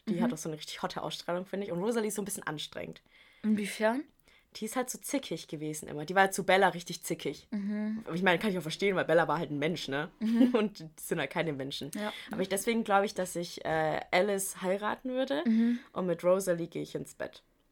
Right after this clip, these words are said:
Speaker 1: Und Bella hei-, muss ich töten. Weil die ist eh
Speaker 2: Ja,
Speaker 1: so
Speaker 2: pick me.
Speaker 1: anstrengend.
Speaker 2: Ja, das ist auch wieder dieses wie, wie Gabriella, so ein Pick-me-Girl.
Speaker 1: Ja.
Speaker 2: So dieses,
Speaker 1: Ja, ich
Speaker 2: "Oh,
Speaker 1: verstehe,
Speaker 2: ich
Speaker 1: was
Speaker 2: muss
Speaker 1: du
Speaker 2: im
Speaker 1: meinst.
Speaker 2: Mittelpunkt und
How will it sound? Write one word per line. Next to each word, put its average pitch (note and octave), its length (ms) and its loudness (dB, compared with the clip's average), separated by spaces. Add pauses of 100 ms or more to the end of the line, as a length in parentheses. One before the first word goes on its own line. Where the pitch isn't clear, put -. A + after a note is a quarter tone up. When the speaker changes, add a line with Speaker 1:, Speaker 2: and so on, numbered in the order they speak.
Speaker 1:
Und F#3 140 0
Bella F3 400 4 (340)
hei-, D#3 240 -4 (360)
muss E3+ 200 -2
ich - 180 -14
töten. D3 440 -4
Weil F#3 120 2
die A3+ 100 2
ist - 140 -2
eh G#3+ 120 6
Speaker 2:
Ja, G#3+ 360 8
Speaker 1:
so G#3 40 2
Speaker 2:
pick G#3 160 6
me. D#4+ 60 8
Speaker 1:
anstrengend. G#3+ 320 4
Speaker 2:
Ja, A#3 320 10
das B3 100 0
ist C#4+ 140 0
auch D4 120 6
wieder D4 160 2
dieses C4 340 -4
wie, A#3+ 120 -4 (100)
wie C#4 280 2
Gabriella, G#3+ 500 6
so G3 80 -2
ein G3 60 -10
Pick-me-Girl. F3 680 -2
Speaker 1:
Ja. F#3 180 4 (240)
Speaker 2:
So - 120 -6
dieses, B3 160 4
Speaker 1:
Ja, D#4+ 80 4
ich D#4+ 100 2
Speaker 2:
"Oh, - 40 2
Speaker 1:
verstehe, C#4 240 -2
Speaker 2:
ich C4 40 6
Speaker 1:
was C4 80 2
Speaker 2:
muss A#3 80 -6
Speaker 1:
du C#4 60 4
Speaker 2:
im A#3+ 60 4
Speaker 1:
meinst. B3 280 8
Speaker 2:
Mittelpunkt C4 400 -6
und B3 120 -12